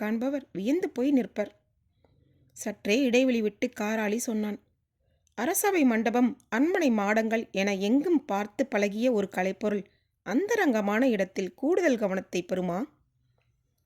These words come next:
காராளியின் கேள்வி மயூர் கிழாருக்கு வழிகாட்ட தொடங்கியது. அவன் மேலும் சொன்னான், "அது மணமக்கள் கூடி குலவும் அரங்கு. அங்கே கண்களுக்கு தேவை புதுமை.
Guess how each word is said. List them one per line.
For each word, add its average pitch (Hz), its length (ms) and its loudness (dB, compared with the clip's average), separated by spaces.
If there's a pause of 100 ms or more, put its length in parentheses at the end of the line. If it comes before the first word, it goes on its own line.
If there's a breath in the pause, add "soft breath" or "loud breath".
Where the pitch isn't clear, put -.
(340)
காராளியின் 285 720 0
கேள்வி 214 560 -2
மயூர் 285 360 0
கிழாருக்கு 196 460 -4
வழிகாட்ட 214 560 -2
தொடங்கியது. 220 500 -4 (1000)
அவன் 269 240 6
மேலும் 339 380 6
சொன்னான், 202 480 -2 (680)
"அது 214 180 0
மணமக்கள் 262 680 0
கூடி 311 340 2
குலவும் 226 380 2
அரங்கு. 220 380 -2 (680)
அங்கே 247 360 2
கண்களுக்கு 339 600 0
தேவை 233 320 0
புதுமை. 247 500 2